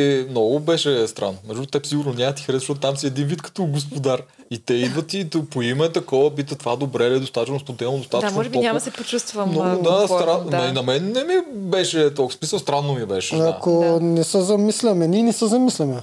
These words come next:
Speaker 3: А, пуб-, а, не публиката, ще да кажа, клиентите не се замисляме и окей, дето викаш, няма мъж, който да ни харесва в такова отношение на стюардесите, но за вас е гадно. То това имам предвид.
Speaker 1: Мен ми харесва като
Speaker 3: Да.
Speaker 1: душа, не е самото им отношение, че ми се
Speaker 2: Да.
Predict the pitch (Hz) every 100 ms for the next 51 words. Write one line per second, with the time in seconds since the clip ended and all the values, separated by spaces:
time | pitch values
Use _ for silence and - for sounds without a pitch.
0 | - - 185 165 156 151 196 208 180 165
1 | 165 185 190 170 165 156 139 - 151 143
2 | 196 185 185 165 - 143 135 196 196 180
3 | 160 185 185 208 196 190 190 151 151 151
4 | 151 180 156 156 160 165 165 156 170 151
5 | 151 143 143 147 143 - 135 127 - _
6 | - - 151 147 143 135 131 143 135 131
7 | 127 - 131 131 135 - 196 214 208 202
8 | - - - - - _ _ - 147 147
9 | 143 175 214 180 143 113 - - 127 151
10 | 143 127 - 123 120 - - _ _ _
11 | _ _ _ 104 131 117 113 113 - 123
12 | 143 135 120 98 98 104 98 110 120 143
13 | 135 139 127 135 127 123 113 117 -